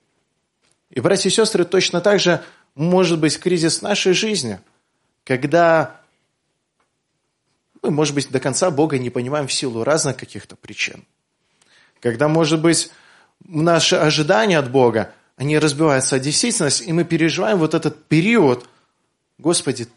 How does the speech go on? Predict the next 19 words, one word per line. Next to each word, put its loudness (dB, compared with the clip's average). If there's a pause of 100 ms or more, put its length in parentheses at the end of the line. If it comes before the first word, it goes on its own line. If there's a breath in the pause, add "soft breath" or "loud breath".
Ты -2
ли 0
тот, -6
в -20
которого -6
я -8
тебя -8
ув-, -4 (500)
в -20
которого 0
я 0
уверовал?" -2 (1700)
И -16
что 0
интересно, 0
что -6
в 0
этот -4
момент -4